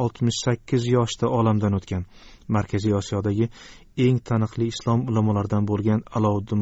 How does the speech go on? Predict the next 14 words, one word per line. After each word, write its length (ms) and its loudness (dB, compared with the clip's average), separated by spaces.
Mansur 400 -2
xabarlariga 520 -2
ko'ra, 160 -2
Toshkentda 640 -2
vafot 340 -4
etgan 320 -2
S 100 -10
S 60 -8
S 20 -8
R 40 -4
parchalanish 500 -4
arafasida 540 -2
Qur'on 360 0
ma'nolari 500 0